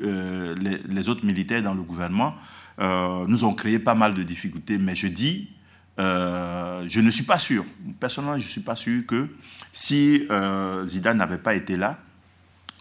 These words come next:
euh, je pense que, euh, le R S P aurait eu la tâche beaucoup plus facile de renverser ce, ce régime civil-là qui ne connaissait rien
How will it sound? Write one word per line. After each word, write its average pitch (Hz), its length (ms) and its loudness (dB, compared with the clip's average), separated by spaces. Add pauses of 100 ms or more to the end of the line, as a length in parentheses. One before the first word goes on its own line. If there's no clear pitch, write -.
euh, 87 320 -6
je 85 100 -12
pense 127 360 0
que, 127 280 2 (460)
euh, 90 100 -2
le 90 120 0
R 113 200 -6
S 113 140 -4
P 127 100 -2
aurait 104 280 0
eu 107 360 -2
la - 140 -8
tâche - 440 -6
beaucoup 151 220 -8
plus 131 140 -8
facile 107 480 -6
de 98 80 -6
renverser 98 600 -6 (300)
ce, - 220 -8
ce - 120 -6
régime 95 380 -2
civil-là 98 500 0
qui - 160 -6
ne 92 100 0
connaissait 90 420 -6
rien 120 280 2